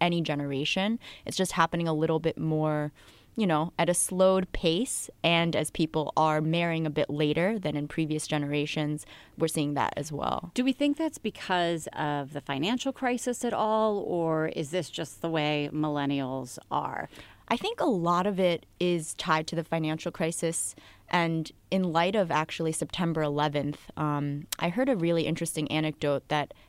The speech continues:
Speaker 1: every generation is devi-, defined by an event. And nine eleven was the defining event for the millennial generation.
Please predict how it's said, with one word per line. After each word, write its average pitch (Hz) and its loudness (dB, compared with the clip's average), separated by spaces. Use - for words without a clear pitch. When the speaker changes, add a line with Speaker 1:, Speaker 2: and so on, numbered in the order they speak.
Speaker 1:
every 180 2
generation 160 0
is 147 -4
devi-, 143 -2
defined 165 0
by 147 2
an 156 -2
event. 143 -4
And 156 2
nine 170 4
eleven 156 2
was 156 2
the 165 -4
defining 143 -2
event 143 -6
for - -2
the 151 -2
millennial 143 0
generation. 143 -4